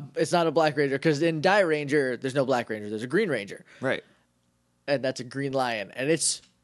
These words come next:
Speaker 2: I did not notice it the entire time I was watching this live. When I was a kid, never even
Speaker 1: No.
Speaker 2: occurred to me.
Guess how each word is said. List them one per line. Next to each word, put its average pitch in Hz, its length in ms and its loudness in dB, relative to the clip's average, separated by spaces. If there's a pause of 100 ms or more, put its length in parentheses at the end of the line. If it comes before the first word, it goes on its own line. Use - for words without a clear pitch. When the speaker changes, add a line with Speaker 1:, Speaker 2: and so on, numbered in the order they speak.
(1040)
Speaker 2:
I 165 120 4
did 156 360 2
not 156 320 2
notice 156 400 2
it 113 200 -2 (140)
the 127 220 -4
entire 170 640 0
time 175 320 2
I 139 100 4
was 135 160 0
watching 127 360 0
this 117 180 -4
live. - 340 -10 (320)
When 123 140 -2
I 143 80 4
was 160 100 2
a 170 60 0
kid, 143 340 0 (460)
never 165 440 2
even 156 260 2
Speaker 1:
No. 156 120 4
Speaker 2:
occurred 131 160 2
to 123 80 -8
me. 110 240 -10